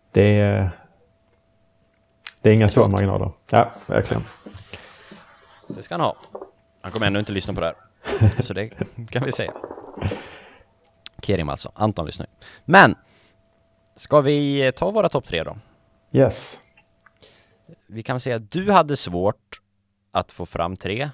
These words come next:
Speaker 2: Och jag har haft lätt att få fram tre. Jag kunde, jag var inte nära en elva alls. Men att få fram namn tyckte jag inte var så svårt faktiskt. Men det är ju otroligt, som du har sagt. Vad lägger man i underskattad?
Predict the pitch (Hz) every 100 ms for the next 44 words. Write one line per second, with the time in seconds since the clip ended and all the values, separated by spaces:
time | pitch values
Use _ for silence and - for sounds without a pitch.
0 | _ - 113 170 139 165 - 101 90 90
1 | - 107 76 104 127 127 123 135 127 139
2 | 110 90 101 92 95 92 80 - - -
3 | 104 104 101 101 - - 101 113 113 120
4 | 190 113 87 107 98 90 95 120 90 82
5 | 69 - - - - - _ _ _ _
6 | _ _ _ _ _ _ _ 107 104 113
7 | 113 110 123 113 98 - 110 101 95 92
8 | - - - - 98 95 95 92 95 95
9 | 90 87 95 98 - 98 92